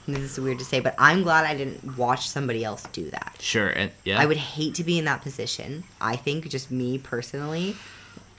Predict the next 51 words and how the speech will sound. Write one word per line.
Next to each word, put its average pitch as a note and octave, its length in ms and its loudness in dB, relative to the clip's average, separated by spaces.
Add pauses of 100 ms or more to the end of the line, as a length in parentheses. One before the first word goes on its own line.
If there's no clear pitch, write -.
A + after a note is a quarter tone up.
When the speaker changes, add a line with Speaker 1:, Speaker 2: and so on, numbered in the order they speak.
(120)
Speaker 1:
I, D3 360 10
Speaker 2:
No, B2 80 6
Speaker 1:
I'm D3 160 10
glad F3 240 8
Speaker 2:
man, D3+ 100 4
Speaker 1:
that B2+ 80 0
Speaker 2:
I C3 120 8
Speaker 1:
I C#3+ 60 4
can F3 200 0
look D#3+ 200 -2
back C3 260 4
at - 80 -8
my B2 160 -2
story A#2+ 400 -6
and C3 80 -4
be B2 80 -2
like, A#2 180 -4 (260)
"Yeah, C3 400 6
Speaker 2:
Yeah, A2+ 40 6
Speaker 1:
I G#2+ 40 4
Speaker 2:
we A#2 100 4
Speaker 1:
fucking C3+ 200 2
Speaker 2:
fucking, D3+ 220 4
Speaker 1:
did A2 100 4
Speaker 2:
we A#2 140 2
Speaker 1:
that." - 140 -2
Speaker 2:
did B2 260 0
that, C2+ 340 0
for - 120 -4
Speaker 1:
Like, B2+ 140 6
Speaker 2:
sure. B2 300 2
Speaker 1:
nobody, D#3 840 4
nobody C3+ 800 6
that B2 160 -2
I B2 120 2
had B2 140 -4
known A#2 240 -4
had B2 200 -4
done G#2 220 -6
that. C#2+ 220 -6
Speaker 2:
Yeah, G#2 180 4
we're, G#2 120 4
I A#2 100 4
think C3+ 200 2
we're C#3 100 8
the B2 60 2
first, A#2 420 0
like, G#2+ 140 0
of F#2+ 100 -2
our G2 160 2
kinda F#2+ 460 0